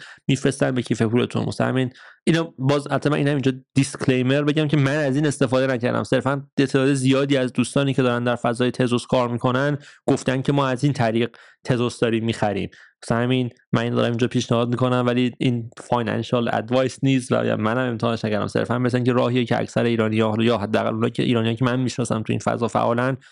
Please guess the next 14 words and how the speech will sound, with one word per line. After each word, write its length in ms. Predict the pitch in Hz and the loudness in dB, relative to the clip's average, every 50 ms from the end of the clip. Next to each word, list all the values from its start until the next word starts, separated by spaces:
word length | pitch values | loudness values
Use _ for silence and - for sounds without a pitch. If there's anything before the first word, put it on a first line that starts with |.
| _ _ _ - | _ _ _ -2
دارن 260 | 139 127 123 123 127 | 0 0 0 0 -2
ازش 280 | 123 117 123 123 - - | -2 0 0 -2 -2 0
برای 480 | 117 117 117 120 127 127 123 123 120 - - - - _ | -2 0 0 0 0 0 0 0 -2 -4 -8 -18 -12 _
تبدیل 300 | - 113 113 113 120 127 | -2 -2 0 0 2 0
تومن 340 | 127 - 127 120 117 117 113 | 0 2 2 2 2 2 0
به 80 | 117 113 | -2 -2
تزوس 400 | - - 120 113 120 123 117 - - | 0 0 0 0 0 -2 -2 0 -2
و 80 | 123 | -2
کار 240 | 120 - 113 110 110 | -2 0 0 -2 0
کردن 340 | - 113 110 107 117 117 120 | 0 -2 -2 0 0 0 2
باهاش 360 | 113 113 113 113 113 - - - | 2 2 2 0 -2 -2 -2 -2
استفاده 460 | 120 - - 120 - 117 110 107 101 | -2 0 -2 -2 0 0 0 0 0
می‌کنن. 360 | 98 92 - 110 98 92 - - - - _ _ _ _ _ _ _ _ _ _ _ _ _ _ _ _ _ _ _ _ _ _ _ _ _ _ _ _ _ _ _ _ _ _ _ _ - | 0 -2 -4 -4 -4 -4 -6 -10 -14 -20 _ _ _ _ _ _ _ _ _ _ _ _ _ _ _ _ _ _ _ _ _ _ _ _ _ _ _ _ _ _ _ _ _ _ _ _ 0
یه 240 | 143 156 175 185 185 | 2 2 2 0 -2